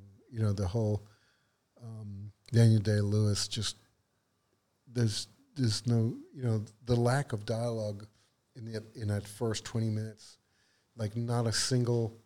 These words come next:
line of dialogue is so beautiful.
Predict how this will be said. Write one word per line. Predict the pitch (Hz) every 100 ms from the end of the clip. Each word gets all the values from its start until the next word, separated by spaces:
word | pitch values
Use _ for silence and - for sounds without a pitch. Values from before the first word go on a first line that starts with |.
| _
line | 107 110
of | 101
dialogue | 104 104 110 127 139 - - _ _
is | -
so | - - - 117 107
beautiful. | 101 110 110 - 113 104